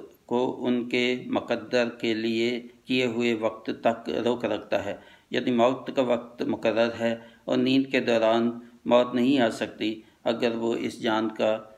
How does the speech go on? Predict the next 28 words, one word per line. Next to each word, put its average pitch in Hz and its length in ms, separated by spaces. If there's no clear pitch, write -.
मुकर्रर 113 500
वक्त 107 500
नहीं, 101 340
और 123 140
नींद 135 340
में 120 540
शऊर 127 500
तो 127 120
मअतल 120 640
या 104 140
काम 117 280
छोड़ 117 260
देता 113 340
है 110 220
और 120 120
अल्लाह 123 320
इस 120 160
पर 117 380
मौत 117 380
मुकर्रर, 110 520
अ, 110 400
करदा 113 400
मियाद 110 500
तक 113 180
छोड़ 104 280
देता 92 300
है। 98 120
बेशक 135 500